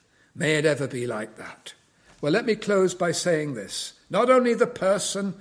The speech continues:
and the result, but the lessons. "There is not a just man upon earth that doeth good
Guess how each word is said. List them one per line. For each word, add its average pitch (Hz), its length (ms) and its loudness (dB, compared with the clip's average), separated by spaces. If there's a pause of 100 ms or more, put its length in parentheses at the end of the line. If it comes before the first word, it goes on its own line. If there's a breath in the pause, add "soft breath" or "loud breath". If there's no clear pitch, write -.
(140 loud breath)
and 156 200 0
the 151 60 4
result, 151 540 0
but 170 260 -2 (440 soft breath)
the 175 100 4
lessons. 151 800 0 (2500 soft breath)
"There 139 220 -2
is 139 140 -2
not 156 160 2
a 160 80 0
just 170 420 0
man 170 220 4
upon 175 340 2
earth 175 320 2
that 170 240 -2
doeth 202 420 4
good 196 380 0